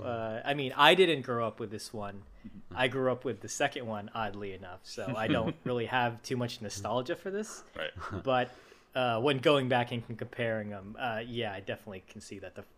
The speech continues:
Speaker 2: the original is a much better film.
Speaker 3: Mm.
Speaker 1: Right.
Speaker 3: Right. So before, before we rewatched the original Karate Kid, I think you, well, you mentioned, Zero, that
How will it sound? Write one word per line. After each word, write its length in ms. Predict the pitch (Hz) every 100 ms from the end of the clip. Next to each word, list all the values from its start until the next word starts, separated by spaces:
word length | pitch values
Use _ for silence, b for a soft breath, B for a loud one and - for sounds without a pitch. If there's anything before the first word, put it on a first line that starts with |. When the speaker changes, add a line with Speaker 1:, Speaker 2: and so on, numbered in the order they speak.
| -
Speaker 2:
the 220 | 107 101
original 500 | 92 113 104 101 92
is 100 | 92
a 60 | 98
much 260 | 95 92
better 220 | - - -
film. 160 | - 82 87
Speaker 3:
Mm. 360 | 110 101 90 85
Speaker 1:
Right. 280 | 92 82 90 - -
Speaker 3:
Right. 220 | 101 95
So 140 | - 120
before, 580 | 123 151 147 147 135 135 - -
before 440 | 110 143 131 120 107
we 180 | 101 104 87 92
rewatched 640 | 98 104 87 90 92 - -
the 80 |
original 400 | 87 90 87 87 80 -
Karate 240 | 82 85
Kid, 240 | - 82
I 60 | 80
think 240 | - 95 -
you, 500 | 92 92 90 87 85
well, 120 | 104 101
you 140 | 135
mentioned, 460 | 151 104 - 87 82
Zero, 340 | 82 80 78
that 280 | 78 78 80